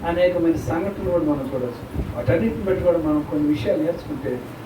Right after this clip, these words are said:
ఇతరులకు మాదిరికరంగా ఉంటాం. ఒకవేళ నువ్వు మౌనం ఉన్నావు అనుకో, వెంటనే వాళ్ళు ఏమంటారు తెలుసా? "వాళ్ళు యేసయ్య బిడ్డలు కాబట్టి మౌనంగా ఉన్నారు." అదే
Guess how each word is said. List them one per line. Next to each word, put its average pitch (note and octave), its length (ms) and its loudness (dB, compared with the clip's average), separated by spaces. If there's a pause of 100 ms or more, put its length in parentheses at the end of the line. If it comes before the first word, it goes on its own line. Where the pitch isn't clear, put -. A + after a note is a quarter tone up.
(160)
ఇతరులకు G3 520 0
మాదిరికరంగా E3 600 0
ఉంటాం. B2+ 320 -4
ఒకవేళ G#3 640 0 (400)
నువ్వు G#3 240 -4
మౌనం B3+ 300 0
ఉన్నావు G#3 260 0
అనుకో, D3+ 380 -2
వెంటనే E3 360 -4
వాళ్ళు E3+ 240 0
ఏమంటారు F3 240 -2
తెలుసా? D#3+ 360 -4 (460)
"వాళ్ళు C#3 240 2
యేసయ్య F#3+ 400 4
బిడ్డలు E3 260 0
కాబట్టి D#3 520 -4
మౌనంగా D3+ 400 0
ఉన్నారు." - 720 -8
అదే F3+ 480 4